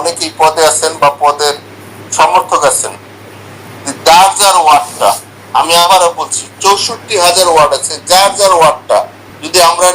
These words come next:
নিজেরা ওইখানে অবস্থান করতে পারি, নিজেরা ওয়ার্ডটা যদি গুছাইতে পারি, নিজেরা যদি নিজেদের ওয়ার্ডটার মধ্যে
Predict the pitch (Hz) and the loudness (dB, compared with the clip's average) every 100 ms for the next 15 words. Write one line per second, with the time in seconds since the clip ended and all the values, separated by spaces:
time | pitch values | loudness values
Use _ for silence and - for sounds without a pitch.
0 | 175 - 180 175 - 170 160 160 - - | -2 -4 -2 -2 -2 0 0 0 -6 -8
1 | - - - 160 156 156 165 156 160 170 | -14 -18 -8 -8 -6 -8 -6 -6 -4 -6
2 | 160 175 170 175 143 147 - 160 - - | -6 0 4 4 4 0 0 -6 -8 -18
3 | - - 143 - 127 127 143 - - 196 | -10 -6 -6 -6 -6 -6 -6 -10 -2 2
4 | 196 196 - 180 175 175 175 151 147 156 | 2 0 -10 -18 -12 -12 -4 0 0 0
5 | 180 175 165 - | 0 -2 -2 -8